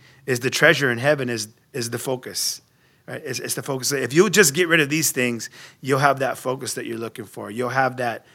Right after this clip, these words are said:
holy focus that you're desiring. And so the question, the question that I, that came to my mind this morning was, is, is the things that I'm holding on to, like the things that this guy's holding on to right here, are they helping me draw closer to the Lord,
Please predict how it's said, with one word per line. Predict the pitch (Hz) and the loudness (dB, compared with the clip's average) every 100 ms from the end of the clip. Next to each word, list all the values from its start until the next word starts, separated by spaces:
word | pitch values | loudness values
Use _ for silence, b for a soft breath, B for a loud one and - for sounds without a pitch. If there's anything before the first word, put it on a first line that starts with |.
| b | b
holy | - 147 143 131 | -4 0 2 0
focus | 131 123 123 117 | -2 -6 -6 -6
that | 117 | -4
you're | 120 | -2
desiring. | 117 110 113 110 110 101 98 b b b b b b | -2 0 2 2 0 -6 -12 b b b b b b
And | 117 | 2
so | 160 | 4
the | 139 | 4
question, | 131 151 147 139 139 | 4 4 4 0 -6
the | 131 | -8
question | 147 165 160 151 139 | -2 0 0 -2 -4
that | 139 | -4
I, | 127 123 110 b b 127 | -2 -2 -6 b b -10
that | 123 | -8
came | - 143 | -2 -2
to | 135 | 0
my | 131 | 0
mind | 135 127 120 | 2 0 0
this | - | -2
morning | 127 127 120 | -2 -4 -4
was, | 117 113 107 B B B - | -4 -4 -6 B B B 2
is, | 135 131 | 2 2
is | - 139 127 113 - - b - | 0 2 2 2 -2 -6 b -4
the | 131 | -4
things | 170 190 214 165 | 6 6 6 6
that | 165 | 8
I'm | 143 | 6
holding | 139 160 151 143 | 4 0 0 2
on | 127 120 | 2 2
to, | 117 113 | -2 -4
like | 117 113 | -6 -8
the | |
things | - 156 139 | -4 -2 -2
that | 135 | -4
this | 139 | -2
guy's | 135 120 | 0 0
holding | 117 113 113 | -2 -6 -8
on | 107 | -8
to | 117 110 | -10 -8
right | 107 | -8
here, | 107 107 b b b b | -10 -12 b b b b
are | 135 151 | 4 6
they | 160 | 6
helping | 165 185 180 | 6 6 2
me | 170 | -4
draw | 135 156 139 | 4 6 6
closer | - 147 147 | 4 -2 0
to | 170 | -2
the | 175 | -2
Lord, | 175 170 208 | 2 2 2